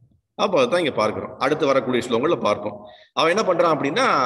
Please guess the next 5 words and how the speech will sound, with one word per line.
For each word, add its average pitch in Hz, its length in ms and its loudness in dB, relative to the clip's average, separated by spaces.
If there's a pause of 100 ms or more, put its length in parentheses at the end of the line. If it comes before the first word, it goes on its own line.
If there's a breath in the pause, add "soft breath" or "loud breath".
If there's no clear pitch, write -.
(220)
இந்திர 180 400 0
சத்ருன்னு 160 400 0
சொல்லக்கூடிய 135 480 0
அந்த 120 100 -2
விருத்தராசுரன் 127 600 -2